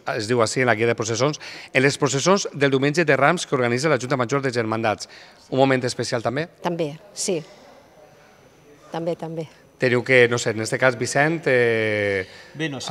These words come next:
Speaker 1: alguna referència a este
Speaker 3: efectivament, la
Speaker 1: moment?
Speaker 3: nostra processó gran, diguem, és la del dissabte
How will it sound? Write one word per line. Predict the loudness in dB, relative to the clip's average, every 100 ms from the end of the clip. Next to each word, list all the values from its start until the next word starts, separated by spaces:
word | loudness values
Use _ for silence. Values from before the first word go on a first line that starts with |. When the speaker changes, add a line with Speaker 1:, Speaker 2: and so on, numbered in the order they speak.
| -2
Speaker 1:
alguna | 2 4
referència | 4 4 4 4
a | 2
este | 2
Speaker 3:
efectivament, | 0 2
la | 4
Speaker 1:
moment? | 4
Speaker 3:
nostra | 4 4 2
processó | 2 2 2 2 2
gran, | 4 4 2
diguem, | 0 -2 -2
és | -2
la | -2
del | -2 -4
dissabte | -2 2 2 0 -8 -8